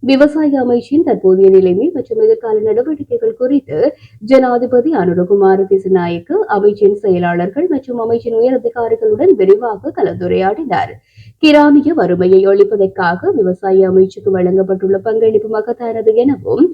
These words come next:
அரசு அதிகாரிகளின் செயற்பாடுகளுக்கு அமைவாகவே வறுமை ஒழிக்கப்படுமா இல்லையா என்பது தீர்மானமாகும் என்றும் சுட்டிக்காட்டினார்.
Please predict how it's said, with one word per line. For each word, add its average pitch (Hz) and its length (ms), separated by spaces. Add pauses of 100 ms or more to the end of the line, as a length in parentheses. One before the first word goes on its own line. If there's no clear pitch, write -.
(260)
அரசு 269 360
அதிகாரிகளின் 277 760
செயற்பாடுகளுக்கு 233 840
அமைவாகவே 180 640
வறுமை 180 400
ஒழிக்கப்படுமா 220 840
இல்லையா 180 420
என்பது 190 340
தீர்மானமாகும் 240 840
என்றும் 240 300
சுட்டிக்காட்டினார். 190 840